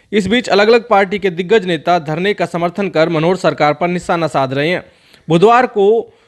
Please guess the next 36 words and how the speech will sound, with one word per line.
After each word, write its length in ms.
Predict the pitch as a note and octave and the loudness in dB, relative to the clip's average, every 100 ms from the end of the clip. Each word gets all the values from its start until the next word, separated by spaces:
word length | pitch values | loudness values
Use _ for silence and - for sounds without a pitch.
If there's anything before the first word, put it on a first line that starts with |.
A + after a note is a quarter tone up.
| _ E3 | _ -10
यूपी 300 | G#3 G#3 A3 | -8 -6 -2
के 120 | G#3+ | -2
पूर्व 300 | - A#3+ A#3 | -2 -4 -2
मुख्यमंत्री 540 | G3 G3 F3+ E3 G3 | -2 -2 -4 -2 -2
मुलायम 260 | G3 E3+ F3 | 0 0 0
सिंह 180 | F#3+ E3+ | -2 0
यादव 260 | F3 G3 | 2 2
ने 180 | G#3 E3 | 0 0
भी 320 | D#3+ F3 G3+ | -2 -4 -6
धरना 320 | B2+ D#3 F3+ | -6 -4 0
स्थल 200 | G#3+ G3+ | 0 -2
पर 180 | E3+ E3+ | 0 0
एक 120 | F3 | -2
संदेश 320 | F3 E3+ G3 G#3 | -2 0 0 0
पहुंचाकर 640 | D#3 C#3+ D3+ D#3 D#3 G3 - _ _ | -4 0 0 2 0 -2 -10 _ _
धरने 280 | D3+ F#3+ G3 | 0 0 0
का 100 | F3+ | 0
समर्थन 460 | - F#3 F3+ A3+ | 0 0 0 -2
किया 400 | G#3+ D#3+ D#3+ G3 G3 _ _ _ E3 | 0 2 4 2 -2 _ _ _ -2
और 120 | E3 | -2
कहा 320 | E3 E3+ A3 | 0 2 2
कि 160 | - G3+ | 0 -8
समाजवादी 500 | G3 G3 G#3 G3+ F#3+ | -4 -2 0 -2 -2
पार्टी 380 | F#3+ F#3+ F#3 | 0 -2 -2
के 280 | F3+ D#3+ E3+ | -8 -4 -4
सभी 300 | F3+ E3+ G3+ | -4 -4 -4
सांसद 480 | - E3 D#3+ F#3 F3+ | -2 -4 0 -2 0
आगामी 460 | - E3+ F#3 G3 G3 | 0 2 2 2 0
संसद 440 | G3+ F#3 F3+ G#3 - | -2 -6 -4 -8 -4
के 100 | F3 | -6
सत्र 320 | G3 F#3+ F3 | -4 -6 -6
में 260 | D3 E3+ F#3+ - _ F#3+ | -2 -2 -4 -14 _ 2
एम्स 260 | G#3+ A3 | 2 2
का 100 | G3+ | -2
मुद्दा 240 | E3 D3+ C#3 | -2 0 -2
उठाएंगे। 480 | C3+ D3 E3+ F3+ | 0 0 0 -2